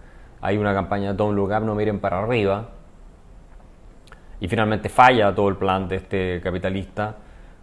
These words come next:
eh, este empresario, y, y, y, bueno, pega el cometa en la Tierra y se extingue la humanidad completa. Salvo él y la presidenta, hay gente, eh,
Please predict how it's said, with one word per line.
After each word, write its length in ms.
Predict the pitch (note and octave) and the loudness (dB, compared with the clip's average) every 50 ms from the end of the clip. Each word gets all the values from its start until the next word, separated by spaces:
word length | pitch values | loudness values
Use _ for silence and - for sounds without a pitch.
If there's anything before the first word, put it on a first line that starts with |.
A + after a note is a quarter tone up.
| - - - - - - | -20 -20 -20 -18 -10 -6
eh, 420 | F#2 F#2+ F#2+ F#2 F2 F2 E2+ E2 E2+ | -4 -4 -2 -2 -2 -2 -4 -4 -6
este 120 | E2+ - | -6 -6
empresario, 720 | F#2 E2 - E2+ - - G#2+ G2 F#2 F#2+ G2+ G2+ G2 - - - - - | -8 -6 -6 -8 -2 2 4 4 4 4 2 -2 -2 -6 -10 -14 -12 -8
y, 80 | F#2 | -8
y, 340 | F2 E2+ - - F2 E2+ - | -8 -8 -8 -10 -10 -10 -8
y, 280 | - F2+ F2+ E2+ D#2 D#2 | -8 -8 -6 -6 -6 -6
bueno, 260 | - F2+ F2+ D#2 D2 D#2+ - | -4 -4 -4 -4 -4 -8 -4
pega 220 | - G#2 G2+ G2+ F#2+ | -2 0 0 0 0
el 100 | F#2 F#2 | -2 -2
cometa 680 | - F#2+ F#2 F#2+ F2 F#2 F2+ F2+ F2+ F2+ - F2 F2 E2 | -4 -4 -4 -4 -4 -4 -4 -4 -4 -6 -8 -10 -12 -10
en 120 | E2+ F2 | -8 -8
la 100 | F2+ F2+ | -8 -6
Tierra 260 | F2 F#2+ F#2 F2+ F#2 F2+ | -6 -6 -6 -6 -6 -8
y 40 | |
se 100 | - - | -8 -10
extingue 300 | F2+ - - F#2+ F#2+ F#2 | -10 -8 -6 -6 -6 -4
la 60 | F2+ F2 | -4 -6
humanidad 380 | E2+ E2+ E2+ E2+ E2 E2 E2 | -6 -6 -8 -8 -8 -8 -8
completa. 440 | E2 E2 D#2 - - - - - - | -8 -8 -10 -8 -12 -12 -12 -12 -8
Salvo 480 | - - A#2+ B2+ C3 B2+ C3 C3 - - | 2 4 4 4 6 4 2 2 2 2
él 460 | A#2+ C3 B2+ - G#2 A2 C3 C#3+ C3 A#2+ | 4 4 4 4 4 2 -4 -6 -10 -10
y 160 | - F#2 F2+ | -8 -4 -2
la 120 | F#2 E2+ | -2 -2
presidenta, 540 | - F#2 - - A#2 A2+ A2 G2+ - - G2+ | -4 -6 -8 -4 -4 -4 -4 -4 -4 -4 -6
hay 80 | F#2+ F#2+ | -6 -6
gente, 460 | - G#2 F#2+ F2+ - - F#2 E2+ - - - - - - - - - - | -6 -8 -8 -8 -8 -10 -10 -10 -10 -16 -20 -20 -20 -20 -20 -20 -18 -14
eh, 460 | E2 D2+ - - D2 D2 - - - | -12 -12 -10 -10 -10 -12 -12 -14 -16